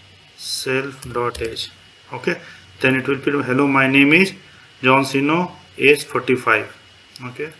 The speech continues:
age forty-five.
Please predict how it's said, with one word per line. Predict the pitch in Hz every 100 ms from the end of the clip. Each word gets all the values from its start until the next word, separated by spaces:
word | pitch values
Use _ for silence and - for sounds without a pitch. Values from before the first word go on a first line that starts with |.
| - - - - - _ _ _ - - - 175 131
age | 123 127 139 - - - - - - - - - _ - - - - - _ _ _ _ - - - - - _ _ _ _ - - - - _ - - - - - _ _ - - - - - - _ -
forty-five. | 127 123 117 120